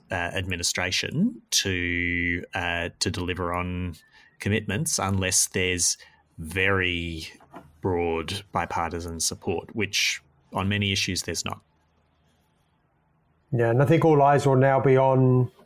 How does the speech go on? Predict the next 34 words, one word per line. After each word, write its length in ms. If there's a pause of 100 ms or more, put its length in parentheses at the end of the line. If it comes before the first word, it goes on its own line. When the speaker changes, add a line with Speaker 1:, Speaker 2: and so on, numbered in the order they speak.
(320)
Speaker 2:
uh, 220
the 120
midterms, 920 (260)
uh, 200
later 340
in 80
the 100
year 320
and 160
what 220
the, 340
uh, 220 (680)
uh, 460 (120)
what 300
the 80
composition 880
of 220
the 220
House 280
of 100
Reps 300
and 100
the 80
Senate 300
will 140
be 140
in 120
the 140
U 180
S 140
Congress 580 (560)
around, 500
uh, 320 (140)
um, 320